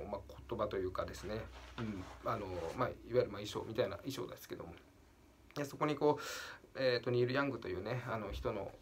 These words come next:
お、歌でですね、えー、ヘイヘイマイマイという曲があるらしいんですが、その中からの歌詞がね、引用されてたみたいです。これですね。「It's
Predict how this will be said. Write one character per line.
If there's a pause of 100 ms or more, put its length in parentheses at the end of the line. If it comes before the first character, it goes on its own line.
お、
歌
で
で
す
ね、
え
ー、
ヘ
イ
ヘ
イ
マ
イ
マ
イ
と
い
う
曲
が
あ
る
ら
し
い
ん
で
す
が、
そ
の (160)
中
か
ら
の
歌
詞
が
ね、
引
用
さ
れ
て
た
み
た
い
で
す。 (320)
こ
れ
で
す
ね。 (920)
「It's